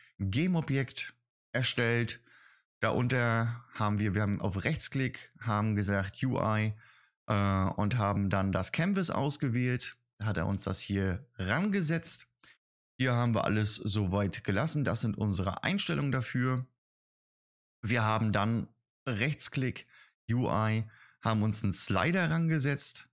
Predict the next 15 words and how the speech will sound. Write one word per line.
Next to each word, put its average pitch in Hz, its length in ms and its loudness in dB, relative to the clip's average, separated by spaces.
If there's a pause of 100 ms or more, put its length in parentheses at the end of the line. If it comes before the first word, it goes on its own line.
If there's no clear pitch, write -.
(400)
Ja, 101 280 0 (580)
hier 135 220 2
haben 123 140 4
wir 113 80 4
im 110 80 2
Endeffekt 101 420 0
gesagt, 92 600 0
None. 104 420 0 (580)
Und 117 400 0
den 104 120 2
Händel 104 400 2
haben 92 220 2
wir 95 240 0 (160)
gelöscht. 101 580 -2 (480)
Dann 127 440 0